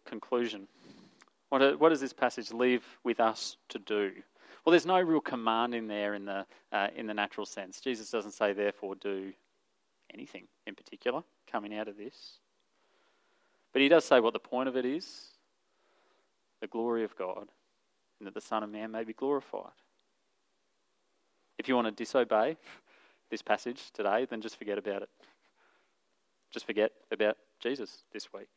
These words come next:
But if you want to obey, if you want to be, uh, moved and affected by what we've read, then be moved to, uh, gasp in awe at the Lord's power, uh, to be moved to respond, uh, in praise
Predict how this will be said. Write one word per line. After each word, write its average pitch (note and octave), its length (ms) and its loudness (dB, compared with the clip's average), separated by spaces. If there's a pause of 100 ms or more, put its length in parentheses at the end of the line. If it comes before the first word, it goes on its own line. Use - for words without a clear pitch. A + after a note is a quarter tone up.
(160)
But B2+ 100 2
if - 100 2
you E3 80 6
want C#3+ 140 10
to A#2+ 100 8
obey, A2 440 6
if - 120 -2
you B2+ 60 0
want A#2+ 100 2
to A2+ 60 -2
be, G#2+ 180 -2 (320)
uh, G#2+ 180 8
moved B2 460 4
and B2 100 0
affected E3+ 520 -2
by G#2+ 260 8 (300)
what A#2+ 100 6
we've A2+ 220 0
read, A2+ 260 4
then C3+ 300 0 (120)
be C#3 140 0
moved D3+ 440 2
to, B2+ 280 2 (480)
uh, A2+ 220 2 (120)
gasp C#3 500 4
in C#3 120 -2
awe D3+ 260 -2 (800)
at A2+ 100 -2
the A#2 60 -4
Lord's A2+ 260 -2
power, A2 320 -8 (600)
uh, G#2 160 2
to B2 340 6
be B2 160 4
moved C#3 360 6
to B2 100 0
respond, C3 680 2 (280)
uh, B2 180 2
in A#2 180 -8
praise B2+ 840 4